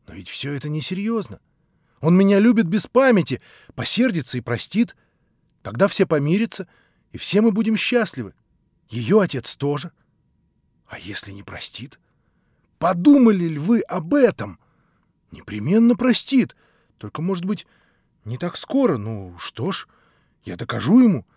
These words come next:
что и у меня есть характер. Он все бранит меня, что у меня нет характера, что я легкомысленный. Вот и увидит теперь, легкомыслен ли я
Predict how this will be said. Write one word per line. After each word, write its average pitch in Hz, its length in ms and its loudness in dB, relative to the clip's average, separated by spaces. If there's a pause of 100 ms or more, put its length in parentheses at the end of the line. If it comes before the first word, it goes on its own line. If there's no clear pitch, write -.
(140)
что - 180 -10
и 123 60 -4
у 127 100 -4
меня 120 260 -4
есть 233 220 4
характер. 208 460 2 (640)
Он 123 120 -10
все - 140 -2
бранит 233 440 4
меня, 143 240 -2
что - 160 -8
у 165 80 -2
меня 196 180 2
нет 214 160 2
характера, 202 500 2 (120)
что - 160 -10
я 160 120 4
легкомысленный. 170 760 2 (360)
Вот 90 180 -16
и 131 40 -6
увидит 165 420 0
теперь, 196 360 2 (440)
легкомыслен 170 800 2
ли 165 120 0
я 113 180 -6